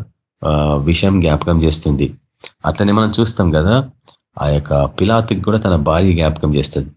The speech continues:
కానీ పిలాతు తన భార్య మాట విననే లేదు. పిలాతు గురించి నేను ఒకరోజు చూపిస్తాను మీకు, ఆయన ఎంత భయంకరంగా చనిపోయిండు అనేది. ఉరి పోసుకొని చనిపోతాడు పిలాతు చరిత్రలో. ఆయన చేసిన తప్పిదములకి, దాని తర్వాత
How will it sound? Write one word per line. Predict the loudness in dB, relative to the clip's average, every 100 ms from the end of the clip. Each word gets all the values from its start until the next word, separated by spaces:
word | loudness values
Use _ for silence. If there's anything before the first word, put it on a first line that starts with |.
| -2
కానీ | 0 2
పిలాతు | 0 2
తన | 2 0
భార్య | 0 2 2
మాట | 2 0
విననే | 0 0 2 2
లేదు. | 2 0 -4 _ _ _ _ _ _ _ _ _ -2
పిలాతు | 0 2 2
గురించి | 0 0
నేను | 2 0
ఒకరోజు | 0 -2 0
చూపిస్తాను | -2 -2 -2 0
మీకు, | 0 0 0 -2 -10 _ -20 -12 -2
ఆయన | 0
ఎంత | 0 0
భయంకరంగా | 0 0 0 0 0
చనిపోయిండు | 2 2 2 2 0
అనేది. | 0 -6 -10 -14 _ -2
ఉరి | 0 2
పోసుకొని | 0 0 0 2
చనిపోతాడు | 2 0 -2 -2
పిలాతు | 0 0 0 -2 -4 -4
చరిత్రలో. | -2 0 -2 -4 -12 _ _ _ _ _ _ _ -16 -14 -2
ఆయన | 2
చేసిన | 2 2 0 0
తప్పిదములకి, | 0 0 0 2 2 2 0 0
దాని | 2 0 0
తర్వాత | 0 0